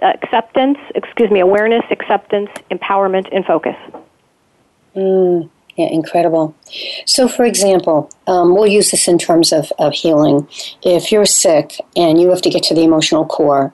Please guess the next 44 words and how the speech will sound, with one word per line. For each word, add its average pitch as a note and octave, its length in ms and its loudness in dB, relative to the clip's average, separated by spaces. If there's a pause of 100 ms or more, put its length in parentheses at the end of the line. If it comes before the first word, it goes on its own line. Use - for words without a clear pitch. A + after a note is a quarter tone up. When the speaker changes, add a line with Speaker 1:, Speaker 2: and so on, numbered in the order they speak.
(120)
Speaker 2:
so - 180 -2
let's F3+ 240 2
say F3+ 140 0
the E3 100 2
emotional E3 420 2
core D#3 360 0
is D3 120 0
you've C#3+ 160 0
just D#3 200 -2
had D3+ 220 0
so - 220 0
much F3 220 4
sadness D3+ 460 0
and D#3 120 2
grief D3 260 2
over C#3+ 180 0
something, D3+ 360 0
or D3+ 80 2
so C4 140 0
much C#4+ 160 2
anger B3 420 2 (380)
that - 120 0
you've E3 160 0
never G3+ 220 4
gotten F3 280 0
rid E3+ 160 4
of D3 100 -2
it, - 160 -2 (120)
you E3 100 0
know, D3 180 0
just - 280 -2
so A#3+ 140 0
much G3 220 -2
anger F#3+ 240 2
over D3+ 160 0
something. - 360 -4 (300)
So G#3+ 300 0
in G#3 240 -2
order C#4+ 280 4
for C4 200 -2
you G#3+ 300 0
to - 200 -4
really F#3 300 0
heal, A#3+ 560 2